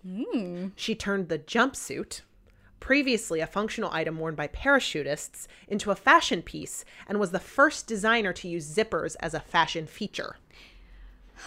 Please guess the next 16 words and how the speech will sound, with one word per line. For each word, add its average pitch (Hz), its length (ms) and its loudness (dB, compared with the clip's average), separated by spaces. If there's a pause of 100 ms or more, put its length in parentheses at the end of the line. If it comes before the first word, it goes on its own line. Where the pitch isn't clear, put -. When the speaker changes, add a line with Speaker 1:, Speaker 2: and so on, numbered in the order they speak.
(320)
Speaker 1:
This, 285 260 0
I, 233 200 0 (160)
what's 240 300 4
so 392 180 2
cool 294 280 2
about 233 280 4
this 196 240 -4
is 196 140 -4
it's 190 180 -6
like 190 240 -2
she's - 420 -2
clearly 302 380 0
somebody 226 500 2
who 208 200 0
has 190 200 -4
been 185 480 -2